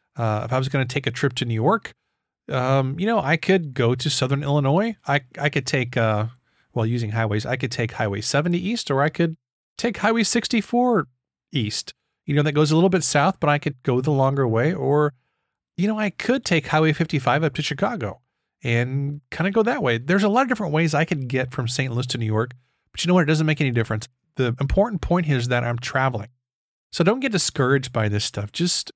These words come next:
pick one of these things and do it. And if nothing else, the very easiest thing for you to do is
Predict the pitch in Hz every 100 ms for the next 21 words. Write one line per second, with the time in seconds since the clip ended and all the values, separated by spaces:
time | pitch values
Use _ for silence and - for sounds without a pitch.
0 | _ - 208 214 202 175 - 143 143 123
1 | 113 110 107 95 - _ _ _ - 131
2 | 127 123 139 160 214 202 160 120 104 -
3 | - - _ _ _ _ _ _ _ _
4 | _ 117 110 113 151 180 170 160 151 156
5 | 143 147 131 117 110 107 104 -